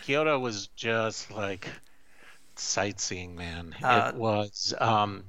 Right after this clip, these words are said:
Speaker 1: and, and because there were different sort of things. Yokohama is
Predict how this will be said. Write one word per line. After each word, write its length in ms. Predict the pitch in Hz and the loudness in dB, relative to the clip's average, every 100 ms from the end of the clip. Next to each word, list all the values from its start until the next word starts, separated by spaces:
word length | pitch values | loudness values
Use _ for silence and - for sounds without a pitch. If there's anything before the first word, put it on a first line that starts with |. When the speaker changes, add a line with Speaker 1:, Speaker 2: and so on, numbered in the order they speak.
| - - - - | -18 -20 -20 -14
Speaker 1:
and, 220 | 135 127 - | -10 -8 -6
and 160 | 113 110 | -6 -4
because 400 | 107 117 - - - - - - - - - - - - - - 117 | 2 2 2 -6 -16 -20 -20 -16 -12 -10 -10 -10 -12 -10 -8 -4 4
there 140 | 131 | 6
were 100 | 127 | 4
different 480 | 104 139 - 139 120 | 4 0 2 -2 0
sort 260 | - 127 | 2 4
of 100 | 120 | 4
things. 280 | - 117 104 | 0 -2 2
Yokohama 800 | 135 - 143 127 139 135 104 104 | 4 4 2 4 4 2 -4 -6
is 520 | - 113 101 90 - | -6 -4 -4 -6 -8